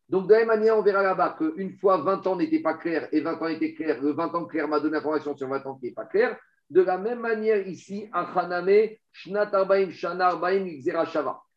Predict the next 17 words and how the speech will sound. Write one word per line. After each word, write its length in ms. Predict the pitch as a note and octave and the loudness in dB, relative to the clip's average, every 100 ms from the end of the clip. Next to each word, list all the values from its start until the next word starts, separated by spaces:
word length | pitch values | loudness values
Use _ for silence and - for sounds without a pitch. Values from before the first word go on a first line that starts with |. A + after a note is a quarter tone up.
| _ - | _ 0
De 80 | |
la 60 | G3 | 2
même 60 | G#3+ | 4
manière, 360 | G3+ F3 - - | 2 0 -4 -8
dans 520 | C3 D#3+ C4+ C4+ B3 | 0 4 6 6 4
le 140 | F#3 - | 2 2
passage 380 | D#3+ - D#3+ | -4 -4 -4
de 140 | D#3 D#3+ | -2 2
Aaron 320 | D#3+ D3 D#3+ | 4 2 0
à 100 | D#3 | -2
Cohen, 280 | D#3 E3 D#3 | -2 -2 -2
j'ai 200 | D3 D#3 | 0 0
quarante 420 | - E3 E3+ - | 2 2 0 -2
ans 300 | E3+ E3 D3 - | 0 0 -2 -2
avec 300 | D#3+ E3 - | 0 0 -4
sortie 260 | D#3 - | -8 -4
d'Égypte. 420 | D#3 A#2 C#3 F#3 | -2 -2 -4 -10